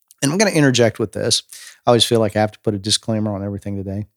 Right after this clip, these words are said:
um, because people tend to be very sensitive and easily offended. But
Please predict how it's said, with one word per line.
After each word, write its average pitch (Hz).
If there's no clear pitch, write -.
um, 101
because 101
people 101
tend 98
to 92
be 95
very 95
sensitive 98
and 92
easily 101
offended. 95
But -